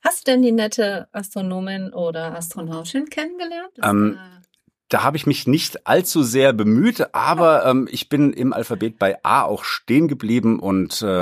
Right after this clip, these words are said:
Speaker 2: habe mir dann eine Apothekerin angelacht oder, ähm,
Speaker 1: <laughs>
Speaker 2: oder umgekehrt. Ähm, das ist je nachdem, wen man befragt. Also das mit dem A hat funktioniert, äh, manche Konsonanten auch, ja, aber Astronomen, Astronautin wurde es dann doch nicht. <laughs>
Speaker 1: Okay.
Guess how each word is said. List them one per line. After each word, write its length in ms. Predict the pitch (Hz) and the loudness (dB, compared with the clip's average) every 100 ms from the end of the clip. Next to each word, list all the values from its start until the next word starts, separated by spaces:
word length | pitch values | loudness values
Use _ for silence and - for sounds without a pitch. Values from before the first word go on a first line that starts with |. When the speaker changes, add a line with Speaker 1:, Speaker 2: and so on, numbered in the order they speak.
| 85 | -2
Speaker 2:
habe 320 | 78 101 90 | 0 0 0
mir 220 | 92 92 | -4 -4
dann 180 | 87 85 | -4 -6
eine 300 | 69 82 82 | -4 -4 -6
Apothekerin 600 | 87 92 - 117 104 92 | -8 -10 -8 -6 -4 -4
angelacht 580 | - 95 87 80 82 - | -4 -4 -2 -4 -4 -8
oder, 480 | - 92 87 78 67 | -10 -4 -2 -2 -4
ähm, 300 | 80 80 73 - | -6 -6 -6 -10
Speaker 1:
<laughs> 80 | 131 | -4
Speaker 2:
oder 180 | 107 | 0
umgekehrt. 680 | 123 180 151 - 135 127 - - | 4 4 4 4 2 2 -4 -4
Ähm, 240 | 98 90 | -4 -4
das 200 | - 87 | -8 -12
ist 100 | 98 | -10
je 80 | 95 | -8
nachdem, 400 | 87 78 92 92 | -8 -8 -6 -4
wen 140 | 98 | -2
man 260 | 92 - 90 | -2 -2 -4
befragt. 640 | 101 90 - - 87 - | -8 -10 -10 -10 -10 -12
Also 160 | - 101 - - | -6 -6 -6 -10
das 140 | - 123 | -4 0
mit 120 | 160 | 2
dem 120 | 131 | 2
A 260 | - 127 131 | 2 4 4
hat 160 | 127 | 0
funktioniert, 720 | - 143 131 - 107 139 196 - - - - | -4 -6 -6 -2 2 2 2 -2 -16 -18 -2
äh, 220 | 113 110 | 2 2
manche 300 | 98 113 117 | 2 0 -2
Konsonanten 680 | - 107 107 90 98 98 104 | -4 -2 0 0 0 0 0
auch, 320 | 76 120 - | 4 2 0
ja, 280 | 90 85 92 | -4 0 0
aber 380 | 80 82 80 80 | 0 2 2 2
Astronomen, 760 | - 78 - 82 85 90 80 78 | -2 -10 -8 -6 -2 -2 -2 -8
Astronautin 800 | - - - - 69 71 76 71 | -14 -16 -14 -10 -8 -8 -8 -2
wurde 200 | 87 123 | 2 4
es 100 | 98 | 2
dann 180 | 95 95 | -2 0
doch 220 | 110 101 | 0 0
nicht. 400 | 76 - 71 - - | -4 -6 -2 0 0
<laughs> 40 | - - | -2 -2
Speaker 1:
Okay. 540 | 302 269 180 - 294 | -2 -2 -4 -6 -12